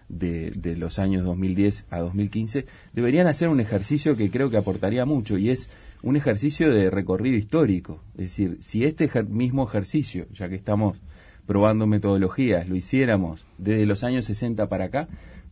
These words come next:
tomando algunas, algunas fechas clave, ¿qué nos daría? Porque eso también ayuda a contextualizar.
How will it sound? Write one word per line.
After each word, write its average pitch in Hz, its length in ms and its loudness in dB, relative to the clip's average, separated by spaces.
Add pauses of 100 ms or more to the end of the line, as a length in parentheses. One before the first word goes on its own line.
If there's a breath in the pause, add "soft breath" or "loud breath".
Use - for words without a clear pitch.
(160)
tomando 98 400 2
algunas, 95 500 0
algunas 98 400 0
fechas 104 300 -6
clave, 147 320 0
¿qué 165 160 0
nos 147 100 0
daría? 107 460 2
Porque - 260 -4
eso 156 200 -2
también 160 480 4 (320 loud breath)
ayuda 151 340 4
a 156 60 4
contextualizar. 104 760 -2